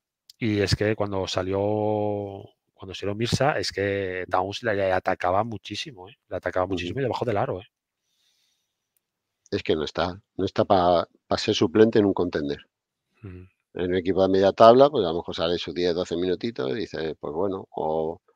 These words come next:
Speaker 2: o con un equipo de jóvenes y tal, pues como
Speaker 1: Ujú.
Speaker 2: mentor, pues no te digo que no. Pero para un
Speaker 1: Ah.
Speaker 2: contender,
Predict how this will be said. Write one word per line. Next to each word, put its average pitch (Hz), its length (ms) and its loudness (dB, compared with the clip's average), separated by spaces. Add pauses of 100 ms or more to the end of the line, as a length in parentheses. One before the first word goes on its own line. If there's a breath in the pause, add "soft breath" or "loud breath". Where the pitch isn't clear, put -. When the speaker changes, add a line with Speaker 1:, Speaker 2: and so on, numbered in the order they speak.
Speaker 2:
o 92 160 -4
con 95 100 -2
un 95 60 0
equipo 90 260 -4
de 85 100 -2
jóvenes 101 640 4
y 87 60 -4
tal, 92 220 2
pues 92 160 -4
como 82 180 0
Speaker 1:
Ujú. 80 60 -2
Speaker 2:
mentor, 107 540 0
pues - 140 -14 (380)
no - 160 -10
te - 140 -12
digo 67 180 -10
que 80 80 -6
no. 123 180 0 (800)
Pero 73 260 -4
para 71 180 -2
un 101 60 0
Speaker 1:
Ah. - 20 -4
Speaker 2:
contender, 95 580 -4